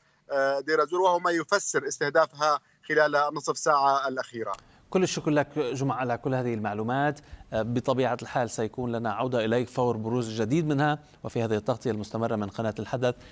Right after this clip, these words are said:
Speaker 2: حدثني من القامشلي مراسل الحدث جمعة عكاش، شكرًا جزيلًا لك.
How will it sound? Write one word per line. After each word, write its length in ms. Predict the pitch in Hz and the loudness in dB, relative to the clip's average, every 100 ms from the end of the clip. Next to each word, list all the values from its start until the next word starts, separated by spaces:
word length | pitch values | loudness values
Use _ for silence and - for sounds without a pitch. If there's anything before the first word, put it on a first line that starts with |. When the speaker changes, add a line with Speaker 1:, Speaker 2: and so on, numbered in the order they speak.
| - | -16
Speaker 2:
حدثني 480 | - 151 175 180 165 | -4 -2 0 2 2
من 180 | 165 208 | 2 2
القامشلي 680 | 160 - 120 110 - 110 113 - _ - - | 0 0 -2 -2 -2 -2 -4 -8 _ -20 -8
مراسل 380 | 117 117 113 - | -4 -4 -4 -8
الحدث 400 | - - 117 104 - - | -8 -4 -4 -4 -6 -14
جمعة 260 | 135 110 98 | -6 -2 -2
عكاش، 300 | 95 120 - | -2 -4 -4
شكرًا 260 | - 113 | -10 -8
جزيلًا 400 | 101 101 113 110 | -6 -4 -4 0
لك. 180 | 151 147 | 0 0